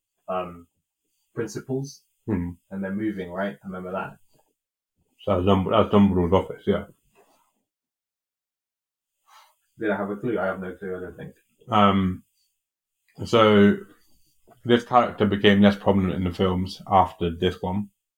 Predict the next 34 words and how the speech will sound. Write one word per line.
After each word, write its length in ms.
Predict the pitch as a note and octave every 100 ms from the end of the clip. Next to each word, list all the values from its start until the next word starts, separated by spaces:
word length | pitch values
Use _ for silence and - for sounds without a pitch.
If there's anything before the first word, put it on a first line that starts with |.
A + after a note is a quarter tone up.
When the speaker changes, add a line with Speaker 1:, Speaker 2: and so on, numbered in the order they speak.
| _ _ _ _ _ _ -
Speaker 2:
In 140 | G2+
this 180 | G2+ -
one, 140 | G2
it 60 | F2+
was 120 | G2
played 220 | G#2 F#2+
by 120 | F#2+
Dawn 300 | F2 F#2 F2+
French. 520 | E2+ F#2+ G2 G2+ - _ _ _ _ -
I'm 120 | F2
not 140 | F2 -
sure 140 | F2
if 80 | E2+
you 60 | F2+
know 60 |
who 80 | F2
Dawn 260 | F2+ F2 F2
French 260 | F2+ E2+
is. 160 | F#2+ G2+
Speaker 1:
Yeah, 160 | F#2+ F2
it's 140 | _
the 560 | F#2+ F2+ F2 F2+ F2 E2+ _
brunette 340 | G#2 G2 F#2 F#2
lady. 400 | F#2 F2+ F2+ _ _ G2+
Speaker 2:
Hmm. 180 | F2+ F2+ _ _ _ _ _ _ G#2
Um, 540 | G2 F#2+ F#2 F2+ F2 _ _ _ _ _ _ _ _
but 340 | F#2 F#2+ - - _
they 280 | G#2 F#2+ G2
also 320 | G2 G2 G2
guard 440 | F#2 F#2+ F#2 F2+ -
the 480 | F#2 F2 F2 E2+ E2+
Gryffindor 480 | - F#2 F#2 F2+ E2+
common 280 | F#2 F2+ E2+
room. 180 | E2